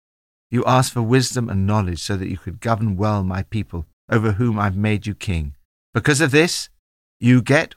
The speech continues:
what you asked for, wisdom and knowledge. And I'm presenting you with the rest as a bonus,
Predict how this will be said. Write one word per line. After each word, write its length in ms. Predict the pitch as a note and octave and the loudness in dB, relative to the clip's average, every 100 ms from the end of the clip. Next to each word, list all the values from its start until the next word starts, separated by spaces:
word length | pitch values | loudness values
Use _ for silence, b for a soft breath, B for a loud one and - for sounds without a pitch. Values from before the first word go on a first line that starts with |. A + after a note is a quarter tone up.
| - | -6
what 200 | A2+ - | -4 0
you 140 | B2 - | -2 2
asked 280 | F2+ E2+ | 2 0
for, 260 | - E2 E2 | -4 -10 -6
wisdom 500 | G#2+ C3+ B2+ - A#2+ | 2 2 2 0 -4
and 180 | - F#2 | 0 2
knowledge. 500 | F2+ D#2+ D2+ - - _ _ - | 2 0 -4 -12 -20 _ _ 0
And 100 | G#2+ | 2
I'm 160 | G#2+ | 2
presenting 600 | G#2+ G2 A#2 C3+ C#3 B2 | 0 -2 0 0 0 -2
you 100 | B2 | -2
with 120 | B2 | 0
the 100 | B2+ | 0
rest 340 | A#2 C#3 D#3 - | 4 4 4 0
as 140 | B2+ | 2
a 60 | C#3+ | 2
bonus, 580 | - F3 F#3 F#2+ - | 4 4 4 2 -2